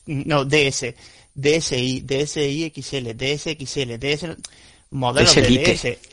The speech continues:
Speaker 1: a reventar y ha si-, y ha sido la portátil más vendida de la historia.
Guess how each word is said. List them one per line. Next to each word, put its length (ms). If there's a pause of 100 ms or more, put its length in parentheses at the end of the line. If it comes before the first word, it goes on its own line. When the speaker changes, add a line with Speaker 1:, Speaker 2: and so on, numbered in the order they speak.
(180)
Speaker 1:
a 120
reventar 840
y 120
ha 100
si-, 240
y 80
ha 80
sido 240
la 140
portátil 480
más 180
vendida 380
de 80
la 80
historia. 440